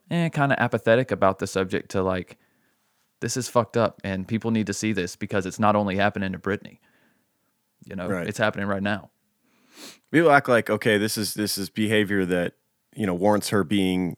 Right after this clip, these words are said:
Speaker 2: you know, put on a fifty-one fifty hold and, you know, held for seventy-two hours involuntarily because she's, she's gone mad. And it's, to me, it's like this, this behavior kind of matches the lifestyle of,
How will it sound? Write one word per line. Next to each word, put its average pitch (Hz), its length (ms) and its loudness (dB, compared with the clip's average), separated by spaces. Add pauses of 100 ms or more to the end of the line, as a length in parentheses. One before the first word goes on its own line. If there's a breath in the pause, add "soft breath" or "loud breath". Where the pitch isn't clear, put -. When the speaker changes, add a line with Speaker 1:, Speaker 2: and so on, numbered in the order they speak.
Speaker 2:
you 104 100 -6
know, 85 80 -2
put 113 180 2
on 98 180 2
a 90 220 -2
fifty-one 101 440 0
fifty 107 300 -2
hold 92 400 2
and, 82 180 -4 (640 soft breath)
you 104 60 -2
know, 95 60 -2
held 110 200 2
for 110 100 -4
seventy-two 107 520 2
hours 95 540 6
involuntarily 98 880 2 (460 soft breath)
because 101 240 -2
she's, 98 300 -4
she's 98 220 -4
gone 92 260 0
mad. 101 360 6
And 92 120 -2
it's, - 300 -6
to - 100 -4
me, 131 180 4
it's - 140 0
like 90 160 -4
this, 127 220 0
this 117 200 -6
behavior 120 460 2
kind 113 220 2
of 90 80 0
matches 98 400 0
the 87 80 -2
lifestyle 92 640 2
of, 78 220 -8